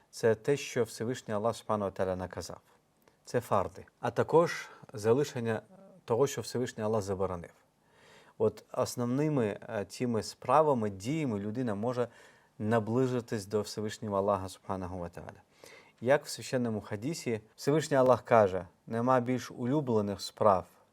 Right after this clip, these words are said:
якими б міг наблизитись чоловік до Всевишнього Аллаха Субхану ва Тааля, ніж фарди, ніж те, що Всевишній Аллах йому наказав». І тому, е, саме головне — це, е, п'ятика-, е, п'ятиразова молитва,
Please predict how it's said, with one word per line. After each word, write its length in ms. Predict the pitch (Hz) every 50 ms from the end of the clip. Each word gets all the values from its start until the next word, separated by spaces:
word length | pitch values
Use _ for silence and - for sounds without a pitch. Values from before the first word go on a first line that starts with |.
| _ -
якими 420 | 123 110 - - 131 131 127 120
б 60 | 104 - -
міг 300 | 120 113 117 123 110 - -
наблизитись 840 | 110 101 101 104 107 120 131 131 117 107 - - 101 - - - -
чоловік 500 | - - 107 101 104 107 120 120 101 101
до 160 | 92 104 101
Всевишнього 560 | 98 - - 120 113 123 113 - - 110 107
Аллаха 320 | 104 110 123 123 107 107
Субхану 340 | 104 - - - - 113 113
ва 100 | 110 107
Тааля, 300 | - - 131 151 160 147
ніж 260 | 123 117 127 147 -
фарди, 500 | - - - 120 110 98 90 82 - - - _ _ _ _ _ _ _ _ -
ніж 160 | 117 107 -
те, 160 | - - 156
що 160 | 151 - - 127
Всевишній 460 | - - - 117 139 139 - - 117
Аллах 240 | 110 117 135 123 110
йому 160 | 113 110 110
наказав». 520 | 107 104 98 - 101 95 92 107 95 87 - _ _ _ _ -
І 80 | - 110
тому, 480 | - 123 117 131 147 147 139 135 - - -
е, 440 | 131 120 113 113 113 113 113 117 - -
саме 340 | - - 139 131 127 123
головне — 480 | 110 110 117 117 117 113 123 135 143 143
це, 400 | 143 - - - 110 104 101 98 - - - _ _ _ _ _ -
е, 300 | 110 104 104 104 101 98
п'ятика-, 640 | 98 - - - - 107 - - - - 107 110 104
е, 40 | 101
п'ятиразова 720 | - - 113 104 - 120 110 107 104 95 113 110 104 104
молитва, 640 | 101 101 104 107 107 104 95 - - 104 101 98 95